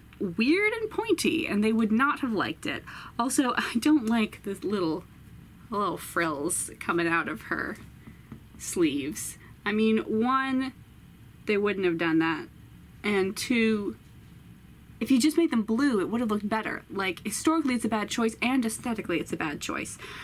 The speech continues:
Um, she's also got a bonnet, which matches her dress identically. Um, the Georgians were not super concerned about being matchy-matchy all the time.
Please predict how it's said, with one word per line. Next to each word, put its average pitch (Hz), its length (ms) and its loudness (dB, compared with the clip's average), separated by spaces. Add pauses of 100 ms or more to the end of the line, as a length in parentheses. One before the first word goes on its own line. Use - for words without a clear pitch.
(140)
Um, 233 160 4
she's 240 160 2
also 370 220 4
got 277 160 4
a 202 80 -2
bonnet, 254 640 0 (260)
which 220 300 2
matches 254 760 2 (160)
her 214 120 2
dress 226 440 0
identically. 302 760 2
Um, 240 280 2
the 233 280 2
Georgians 453 480 0
were 226 60 2
not - 180 0
super 202 360 -4
concerned 247 340 2
about 202 260 -2
being 185 160 2
matchy-matchy 180 800 0
all 180 160 -2
the 165 80 -4
time. 202 440 2